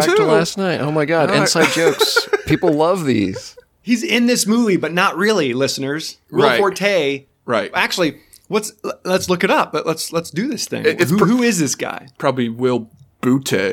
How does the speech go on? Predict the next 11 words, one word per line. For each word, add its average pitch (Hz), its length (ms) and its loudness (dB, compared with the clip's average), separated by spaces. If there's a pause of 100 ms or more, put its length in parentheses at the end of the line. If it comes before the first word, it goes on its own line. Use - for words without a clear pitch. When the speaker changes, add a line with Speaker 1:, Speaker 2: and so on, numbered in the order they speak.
(360)
Speaker 2:
right? 123 380 -8
Am - 20 -20
I 120 140 -8
right? 123 200 -6
Speaker 3:
Nate, 170 260 0 (420)
Nate 180 680 0
Pringle 156 760 -2 (500)
plays 170 600 -2
a 139 540 2
Nazi 175 1120 -4
soldier, 123 960 -6